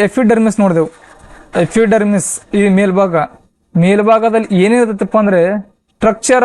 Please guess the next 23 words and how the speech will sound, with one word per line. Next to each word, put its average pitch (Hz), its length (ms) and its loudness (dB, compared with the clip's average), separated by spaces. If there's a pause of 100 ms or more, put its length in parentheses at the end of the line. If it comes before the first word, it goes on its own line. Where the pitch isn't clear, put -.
of 233 100 -8 (180)
coronallum 180 560 0 (840)
ಅಥವಾ 196 220 0 (280)
circunellum, 175 600 0 (220)
coronallum, 156 400 -2
ಸಾರಿ, 156 200 0 (220)
circunellum 156 600 -2 (720)
ಅಥವಾ 190 260 0 (520)
ಲಿಕ್ವಿಡ್ 202 480 0 (760)
ಮತ್ 190 160 2
ಬರ್ತೈತಿ. 165 400 -2 (140)
ಇದರ 180 180 0
ರೀತಿಯಲ್ಲಿ 196 320 0 (460)
ಮತ್ತ 185 180 -2 (240)
ಸ್ಪೈನಲ್, 180 420 -2
ಇವು 214 160 2 (960)
ಆ 170 100 2 (300)
ಒಂದು 214 160 0 (160)
ಎಪಿಡರ್ಮಿಸ್‌ನಲ್ಲಿರುವಂಥ 202 1080 0 (180)
ಒಳಭಾಗಗಳು 214 580 0
ಅಂತ 180 160 -16
ಕರಿತೇವೆ 151 260 -2
ನಾವು. 139 120 -4